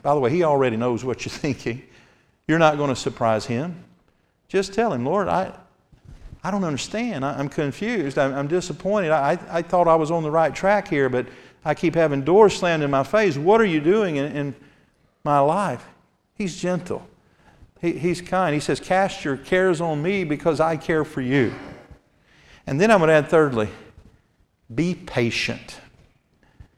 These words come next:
I think that if there's any characteristic that is most lacking in today's culture, it is patience. We've got to have everything now.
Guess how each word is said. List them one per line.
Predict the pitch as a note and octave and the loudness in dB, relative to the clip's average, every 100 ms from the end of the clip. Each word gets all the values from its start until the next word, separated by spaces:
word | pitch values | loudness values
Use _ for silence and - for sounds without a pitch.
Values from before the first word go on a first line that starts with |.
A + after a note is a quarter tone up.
| _ _ _ - | _ _ _ -6
I | - G3 | 2 4
think | G3 E3+ | 6 4
that | C#3 | 2
if | |
there's | C#3 C#3 C3 | 4 4 4
any | F3 F#3 G#3 F#3+ | 2 2 2 0
characteristic | - - - F3 D3+ - B2+ A#2+ - - A2 - _ _ _ _ _ _ _ _ _ _ _ - - _ _ _ _ | -4 -8 0 2 2 0 0 0 0 -6 -8 -10 _ _ _ _ _ _ _ _ _ _ _ -20 -20 _ _ _ _
that | C#3+ B2 | 2 2
is | A#2 | 2
most | B2 D3 F#3 F#3 C#3 | 0 4 4 4 2
lacking | B2+ B2+ B2 - G2+ G2 B2 - _ - | 6 6 6 0 -10 -10 -16 -20 _ -8
in | B2 | -8
today's | G#2+ A#2 A#2+ A#2+ | -6 0 2 0
culture, | - B2+ A2 - - | -2 -2 -2 -2 -8
it | A#2 | -6
is | G#2 - | -6 -8
patience. | - - A#2 F2+ - - - - - _ _ _ _ _ _ _ _ - | -16 -10 -10 -8 -10 -14 -16 -18 -20 _ _ _ _ _ _ _ _ -4
We've | F3 | 2
got | F3 D3 | 6 6
to | |
have | C3+ C3 | 4 2
everything | D3 E3+ F3+ F#3 F3 E3 | 2 4 2 2 -2 0
now. | D#3 B2+ G#2+ | 0 0 -2